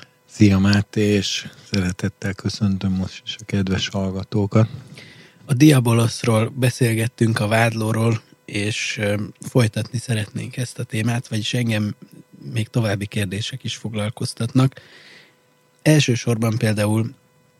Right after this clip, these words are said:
Speaker 2: Jobb, ö, kapcsán merül fel egy olyan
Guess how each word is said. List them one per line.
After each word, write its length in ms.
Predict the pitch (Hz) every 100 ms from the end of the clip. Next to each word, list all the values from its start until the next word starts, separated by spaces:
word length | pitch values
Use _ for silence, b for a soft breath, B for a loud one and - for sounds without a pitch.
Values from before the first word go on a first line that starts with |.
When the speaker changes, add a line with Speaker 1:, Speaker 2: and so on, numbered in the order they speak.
| _ _ _ -
Speaker 2:
Jobb, 440 | 135 143 123 - _ -
ö, 200 | - 101 104
kapcsán 680 | 117 - - 101 107 98 - _ _
merül 500 | - 117 110 110 107
fel 220 | 107 - 107
egy 160 | 104
olyan 380 | 110 104 101 113